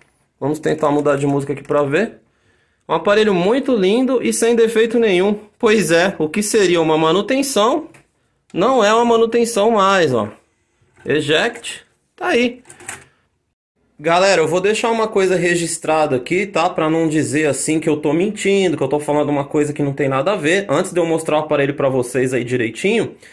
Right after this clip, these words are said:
eu vou soltar um trechinho do vídeo que o Glauco me mandou. Como vocês podem ver aí,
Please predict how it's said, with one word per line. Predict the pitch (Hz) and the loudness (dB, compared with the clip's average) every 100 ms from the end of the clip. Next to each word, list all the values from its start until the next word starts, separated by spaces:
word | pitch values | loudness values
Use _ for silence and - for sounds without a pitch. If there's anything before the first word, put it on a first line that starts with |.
| - - | -14 -4
eu | 165 | 0
vou | 233 | 0
soltar | 240 240 240 | 0 -2 0
um | 226 | -2
trechinho | 226 233 220 220 214 | 0 0 0 0 0
do | 254 | -2
vídeo | 175 208 226 | -2 -2 -2
que | 233 | -2
o | 254 | -2
Glauco | 185 190 240 240 | 0 2 2 0
me | 233 247 | -2 0
mandou. | 285 254 147 107 101 - _ - | 0 0 0 0 -4 -18 _ -4
Como | 202 269 | 0 0
vocês | 254 247 208 196 | 0 0 -2 0
podem | - 160 156 | 0 2 0
ver | 143 131 | 0 0
aí, | 117 156 165 | 2 0 -2